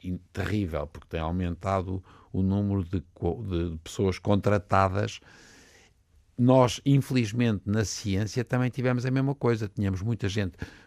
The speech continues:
que era uma, foi uma coisa miserável, porque estávamos a, mantínhamos as pessoas em bolsas, sobre bolsas,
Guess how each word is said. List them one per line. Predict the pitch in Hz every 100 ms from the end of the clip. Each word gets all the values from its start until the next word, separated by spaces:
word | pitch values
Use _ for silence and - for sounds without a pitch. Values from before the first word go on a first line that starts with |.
| _
que | - 101
era |
uma, | 90 87
foi | 95
uma | 90
coisa | - 98 98
miserável, | 98 90 95 92 85
porque | 80 -
estávamos | 101 95 87 98
a, | 90 92 -
mantínhamos | 85 85 90 82 101 107 92 95
as | -
pessoas | - 92 85
em | 92
bolsas, | 87 98 92 87 78
sobre | 98 87
bolsas, | 90 92 - 82